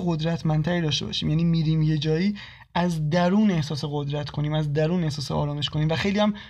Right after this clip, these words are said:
راهکاراش ساده است ولی خیلی عمیقه، چون به نظرم خیلی معنویه این کتاب، با اینکه در ظاهر به نظر اینجوری نیست ولی کتاب معنویه. و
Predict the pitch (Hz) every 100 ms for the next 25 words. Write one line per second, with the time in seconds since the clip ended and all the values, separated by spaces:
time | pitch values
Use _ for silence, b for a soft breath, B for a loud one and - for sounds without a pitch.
0 | B 156 165 170 165 165 202 - - 147
1 | 147 143 156 - - - B B B B
2 | 147 143 180 196 220 214 202 175 151 147
3 | 143 135 185 202 208 B B B - 160
4 | 160 190 196 202 180 160 156 151 151 147
5 | 160 143 131 - - - - 208 139 147
6 | 147 135 143 156 156 147 139 147 151 151
7 | 143 143 147 139 143 151 175 - 160 165
8 | 165 156 165 156 - 143 139 147 156 -
9 | B B B B B 151 165 170 170 165